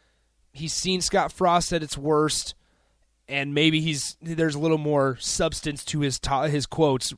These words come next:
than it would be from the starting quarterback." And so get ready for a season of national interest on this thing, because as Tom Fornelli wrote, his seat is as hot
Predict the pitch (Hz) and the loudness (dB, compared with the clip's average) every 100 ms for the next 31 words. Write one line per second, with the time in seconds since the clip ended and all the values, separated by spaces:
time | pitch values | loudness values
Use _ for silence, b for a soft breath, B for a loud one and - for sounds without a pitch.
0 | _ 139 131 123 120 123 123 120 117 120 | _ -8 -4 -4 -4 -4 -4 -6 -8 -10
1 | 110 - 117 104 - 90 71 - - _ | -8 -8 -8 -8 -10 -10 -14 -20 -20 _
2 | _ _ _ _ _ _ _ _ _ _ | _ _ _ _ _ _ _ _ _ _
3 | _ _ _ _ _ _ _ - 175 294 | _ _ _ _ _ _ _ -8 -2 0
4 | 277 147 196 175 175 277 277 320 269 - | 0 -4 -12 -4 0 2 2 4 4 2
5 | 240 220 196 190 - 240 233 226 196 196 | 0 2 2 0 -2 -2 0 -2 2 4
6 | 185 - b b b b _ _ _ _ | 4 2 b b b b _ _ _ _
7 | - 175 160 185 - 233 208 185 190 170 | -12 -2 0 2 2 2 0 0 -2 0
8 | 165 - - 143 143 139 - 120 104 143 | 0 -2 -4 -4 -2 -4 -4 -8 -8 -10
9 | - _ _ _ _ _ _ - 156 202 | -14 _ _ _ _ _ _ -10 0 2
10 | 147 131 180 - 180 185 185 180 175 156 | 2 2 2 2 0 0 0 2 4 4
11 | 220 226 - _ _ _ _ _ _ _ | 6 6 4 _ _ _ _ _ _ _
12 | _ _ 190 226 - 220 240 - - _ | _ _ 2 2 2 0 -2 -4 -14 _
13 | _ _ _ _ _ - 165 160 - 143 | _ _ _ _ _ -4 2 2 0 -2
14 | 170 233 | -2 -2